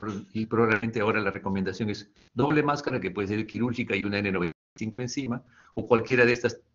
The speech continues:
si uno usa una, pero definitivamente tener una N noventa y cinco y una máscara quirúrgica se acerca al noventa y ocho por ciento, mientras que si tenemos una máscara de tela más una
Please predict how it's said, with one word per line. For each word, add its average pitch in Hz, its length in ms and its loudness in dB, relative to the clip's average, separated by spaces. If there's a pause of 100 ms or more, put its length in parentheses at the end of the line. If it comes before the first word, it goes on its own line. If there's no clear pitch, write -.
(160)
si - 160 -8
uno 107 240 0
usa 123 380 2 (400)
una, 92 260 -2 (160)
pero 101 140 0
definitivamente 107 680 0
tener 98 260 0
una 113 180 2
N 113 120 -2
noventa 107 300 -6
y 95 60 -10 (100)
cinco 120 240 -4
y 101 60 -2
una 104 100 -2
máscara 104 340 -2
quirúrgica 113 460 -4
se - 140 -6
acerca 92 300 -6
al 87 60 -6
noventa 85 300 -4
y - 20 -2
ocho 98 240 -6
por 85 180 -8
ciento, 113 480 -4 (380)
mientras 104 180 -2
que 101 100 -2
si 104 100 -8
tenemos 117 240 2
una 113 120 2
máscara 113 360 2
de 101 80 0
tela 104 240 0
más 90 280 -4
una 104 380 -2